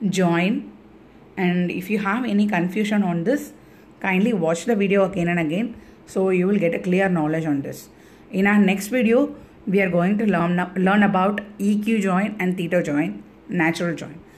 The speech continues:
So about this, we will learn about the next videos. So this is the basic of join. So kindly learn the join and, uh, try to,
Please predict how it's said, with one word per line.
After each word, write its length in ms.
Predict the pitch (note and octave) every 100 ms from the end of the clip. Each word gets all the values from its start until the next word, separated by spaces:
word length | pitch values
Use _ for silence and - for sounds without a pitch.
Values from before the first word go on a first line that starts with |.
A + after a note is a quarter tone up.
| - -
So 180 | - D#3+
about 320 | F3 F#3+ E3
this, 220 | A#3+ A3
we 140 | F#3+
will 140 | F3+ F3+
learn 120 | E3 E3
about 220 | E3+ E3+
the 80 | D#3+
next 280 | D3+ D3+
videos. 380 | F#3 F3 B3 - - - - - - -
So 220 | G3 F3+
this 220 | F3+ G#3
is 120 | C4
the 120 | C4
basic 440 | G#3 F3+ G3+ B3 A#3+
of 240 | G3+ - - - - - F3+
join. 520 | F#3+ F3 F#3 C4 - - - - -
So 260 | - E3+
kindly 640 | D#3+ F#3 F#3 A3+ C4 C4+ -
learn 480 | F3+ E3+ F#3+ A3+ A3
the 60 | G3+
join 720 | G3 E3 F3 F#3 G3+ G#3+ -
and, 340 | F3 E3+ E3+ D#3+
uh, 280 | D#3+ D#3 D3+ F#3
try 200 | F3+ G3+
to, 260 | A#3+ C4+